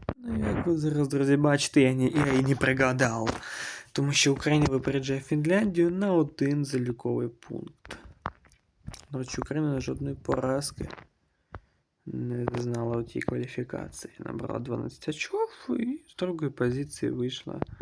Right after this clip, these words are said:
відповідно, в плей-офф, де, справедливості раді, програла фінальний матч Уельсу. Україна була прям,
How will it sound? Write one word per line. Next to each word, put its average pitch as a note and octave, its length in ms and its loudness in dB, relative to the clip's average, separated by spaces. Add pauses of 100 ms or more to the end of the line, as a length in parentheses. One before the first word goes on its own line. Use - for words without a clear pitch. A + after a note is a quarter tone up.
(840)
відповідно, B2 800 -2 (1800)
в C3 460 -2 (1120)
плей-офф, D3 800 6 (200)
де, C#3+ 360 -2 (360)
справедливості C3 760 -2
раді, D3+ 320 0
програла C3 580 2
фінальний - 460 -6
матч B2+ 220 0 (160)
Уельсу. - 340 -2
Україна C#3 340 0
була C3 240 4
прям, C3 320 -4